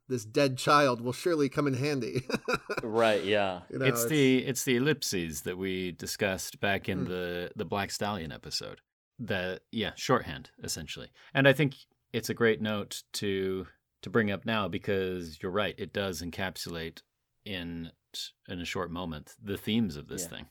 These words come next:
Speaker 3: about, uh, the way that they're exploiting people and, and what they, they have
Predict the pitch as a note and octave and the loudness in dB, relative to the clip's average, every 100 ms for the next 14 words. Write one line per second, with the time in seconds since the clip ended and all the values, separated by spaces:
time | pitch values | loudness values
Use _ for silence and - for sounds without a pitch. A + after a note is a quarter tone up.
0 | - D2+ E2 D#2+ - - - - _ B2+ | -12 -10 -8 -8 -10 -8 -8 -10 _ -12
1 | G2+ F2 F#2 F#2 F2+ F2 F2+ - F2 E2+ | -10 -6 -4 -2 -2 -2 -4 -2 -2 -2
2 | E2+ - - - F#2+ E2+ E2 F2+ F2 F2 | -4 -6 -10 -8 -6 -4 -6 -8 -8 -6
3 | G2+ F#2 - A#2+ G#2 A#2+ A#2 G#2+ G#2 G2+ | -6 -6 -4 -2 4 4 4 2 2 2
4 | G2 - F#2 E2+ F#2 E2+ D#2+ D#2 - | -2 -2 -2 -2 -2 -2 -4 -8 -14